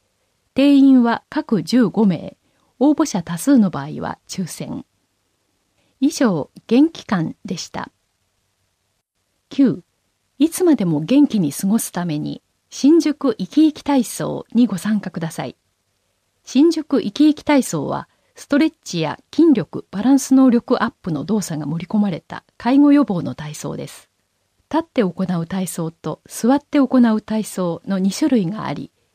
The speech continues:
ご自分の体力に合わせることができ、足腰に不安のある方も取り組めます。地域で活動する新宿生き生き体操の会を紹介します。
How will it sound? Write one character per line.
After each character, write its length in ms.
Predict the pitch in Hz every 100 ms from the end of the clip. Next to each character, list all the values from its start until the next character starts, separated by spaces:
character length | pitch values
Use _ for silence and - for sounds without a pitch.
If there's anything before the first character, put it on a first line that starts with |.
| -
ご 120 | 208
自 160 | 269
分 220 | 277 294 269
の 120 | 247
体 240 | 262 320
力 200 | 233 165
に 80 | 143
合 100 | 147
わ 100 | 202
せ 120 | 247
る 80 | 185
こ 120 | 156
と 80 | 143
が 120 | 147
で 140 | 147 156
き、 260 | - - _ _ _ _
足 240 | - 185
腰 300 | - 330 -
に 120 | 196 160
不 200 | 185 220
安 160 | 262
の 120 | 254 262
あ 60 |
る 80 | 226
方 280 | - 143 190
も 160 | 160
取 180 | - 170
り 60 | 202
組 140 | 170
め 80 | 151
ま 100 | -
す。 240 | - - _ _ _ _ _ _ _ _ _
地 200 | - 330
域 160 | 339 208
で 120 | 156
活 300 | - 156 190
動 160 | 202 185
す 200 | - 175
る 200 | 165 -
新 340 | - - 285 302
宿 280 | 285 -
生 120 | 233 196
き 160 | 277
生 60 | 277
き 100 | -
体 200 | 277 247
操 380 | - 160 160 -
の 100 | 226
会 280 | - 262 202
を 140 | -
紹 220 | - - 196
介 200 | 185 165
し 160 | -
ま 140 | 147 147
す。 220 | -